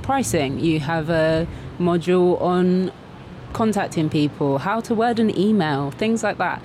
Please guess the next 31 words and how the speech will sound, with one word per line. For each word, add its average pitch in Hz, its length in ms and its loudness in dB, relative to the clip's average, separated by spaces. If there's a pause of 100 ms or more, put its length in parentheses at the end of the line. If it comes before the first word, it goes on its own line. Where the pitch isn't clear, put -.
(220)
how 247 200 0
to 240 200 0 (300)
do 214 100 0
your 208 320 2
C 214 240 0
V 185 440 2 (1040)
as 202 220 -2
part, 208 420 -2 (240)
like, 185 220 0
set - 420 -4
in 190 160 2
stone, 180 540 -4 (580)
I 185 100 -2
think 180 220 0
that 170 140 2
would 165 100 2
have 160 140 -2
made, 156 380 0 (340)
that 170 160 0
would 156 220 -2
just - 180 -4
make 156 240 0
a 156 60 0
huge 151 500 -2
difference - 440 -4
to 151 120 -2
a - 20 0
lot 143 220 -2
of - 60 -12
people. 151 380 -4
So, 180 340 0